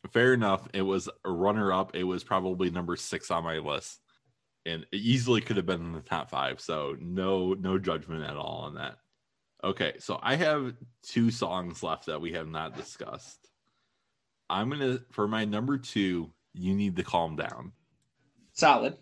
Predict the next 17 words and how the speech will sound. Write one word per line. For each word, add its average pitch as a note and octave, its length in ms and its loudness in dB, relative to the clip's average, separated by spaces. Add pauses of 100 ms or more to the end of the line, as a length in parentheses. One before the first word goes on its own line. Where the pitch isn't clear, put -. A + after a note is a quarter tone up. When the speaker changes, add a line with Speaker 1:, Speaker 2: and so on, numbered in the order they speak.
(160)
Speaker 2:
Not C#3 260 6
on D#3 100 8
my D3+ 120 8
top C#3+ 280 4
five, A2 380 2
but A#2 120 2
that's A2+ 180 4
a D3 40 0
good C3+ 140 6
song. A2 300 -2 (340)
Speaker 1:
I C#3 720 2 (120)
just, A2+ 480 0
for G#2+ 260 2
whatever A#2 400 8
reason, F#2+ 460 2
the, F2 60 0
like, E2+ 480 0